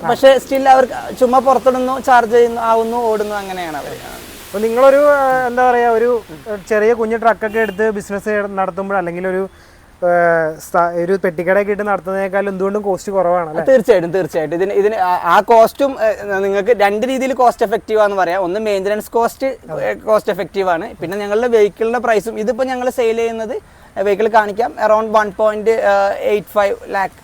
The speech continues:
Speaker 2: എന്നുള്ള ഒരു പ്രൈസിലാണ് ഇത്
Speaker 1: പ്രൈസിലാണ്
Speaker 2: വിൽക്കുന്നത്.
Speaker 1: വരുന്നത്.
Speaker 2: ഇൻക്ലൂഡിങ് ആ കിച്ചൺ അറേഞ്ച്മെന്റ് എല്ലാം
Speaker 1: എല്ലാം
Speaker 2: ചേർത്ത്,
Speaker 1: കൂടി,
Speaker 2: ഈ
Speaker 1: ഓക്കെ.
Speaker 2: എല്ലാ കസ്റ്റമൈസേഷനും ചേർത്ത് ആ ഒരു പ്രൈസിനാണ്. ബേസിക് ഇലക്ട്രിക് വണ്ടി ഒരു one point one five lakh ആണ്. അതിൽ പിന്നെ എത്ര കസ്റ്റമൈസേഷൻ വരുന്നു അതിനനുസരിച്ച്
Speaker 1: അതിനനുസരിച്ച് പ്രൈസ്
Speaker 2: കാശ്
Speaker 1: ആഡ് ആവും.
Speaker 2: പ്രൈസ് ആഡ് ആവും.
Speaker 1: പ്രൈസ്
Speaker 2: അതെ.
Speaker 1: ആഡ് ആവും.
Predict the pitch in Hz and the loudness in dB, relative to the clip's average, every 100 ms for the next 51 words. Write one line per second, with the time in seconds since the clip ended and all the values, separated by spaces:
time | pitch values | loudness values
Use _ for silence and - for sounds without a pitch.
0 | - 202 190 190 180 190 202 180 202 190 | -12 -8 -4 -4 -2 -2 -2 -4 0 0
1 | 180 180 185 180 175 160 160 147 185 196 | 2 0 0 -2 -2 -2 -2 -4 -4 -2
2 | 220 220 226 240 240 233 226 247 233 220 | 0 6 6 6 2 0 -2 0 2 0
3 | 214 214 214 214 180 180 180 180 185 170 | -2 -2 2 2 2 0 0 2 2 2
4 | 165 165 180 180 185 196 185 202 185 180 | 0 0 0 0 0 -2 -4 -6 -8 -6
5 | 180 208 202 185 165 160 165 - - 151 | -6 -6 -6 -4 -4 -6 -12 -12 -16 -16
6 | - 185 202 202 214 190 208 185 180 - | -8 0 2 4 2 2 -2 -4 -6 -12
7 | - 180 202 220 269 277 240 247 240 240 | -12 4 4 6 2 2 2 0 0 -2
8 | 240 285 220 233 233 226 220 208 220 214 | -2 -4 -2 2 2 4 0 0 0 0
9 | 220 214 202 - 208 214 202 185 196 180 | 2 2 0 2 4 4 2 2 0 0
10 | 220 - - - 170 208 233 226 - 254 | -4 -12 -18 -4 2 4 4 4 2 2
11 | 262 240 247 247 233 240 277 269 247 262 | 2 2 2 4 2 2 4 4 4 2
12 | 254 233 233 240 220 - 226 240 233 233 | 0 0 0 2 0 2 4 4 6 6
13 | 202 175 170 180 165 165 131 131 151 165 | 6 4 2 -2 -2 -2 -4 -4 -2 -2
14 | 160 147 131 - | -2 -6 -8 -16